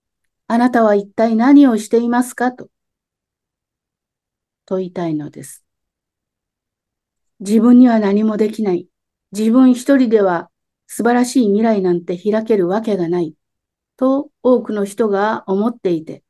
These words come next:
他の人がどうしているのかをただ見ているだけでは、素晴らしい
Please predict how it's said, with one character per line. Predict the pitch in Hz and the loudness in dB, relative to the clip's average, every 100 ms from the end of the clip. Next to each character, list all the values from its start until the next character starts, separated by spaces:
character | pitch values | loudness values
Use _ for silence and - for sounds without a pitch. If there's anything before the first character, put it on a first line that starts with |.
| _ _ _ _ _ - | _ _ _ _ _ -6
他 | 233 | -2
の | 214 | -2
人 | 202 220 | 0 0
が | 196 | 0
ど | 190 233 | 2 2
う | 202 | 2
し | - | 0
て | 214 | -2
い | 208 | 0
る | 220 | 0
の | 233 202 | -4 -4
か | 226 226 | -4 -2
を | 196 | -2
た | 196 262 | 0 0
だ | 214 | 0
見 | 208 247 | 0 0
て | 226 | 2
い | 196 190 | 2 2
る | 185 | 0
だ | 190 | -2
け | 190 240 | -2 -2
で | 185 | -2
は、 | 156 - _ _ _ _ _ _ _ _ _ _ | -6 -16 _ _ _ _ _ _ _ _ _ _
素 | - - | -14 -6
晴 | 208 202 | -4 -4
ら | |
し | 202 - | -6 -6
い | 196 175 - | -4 -4 -6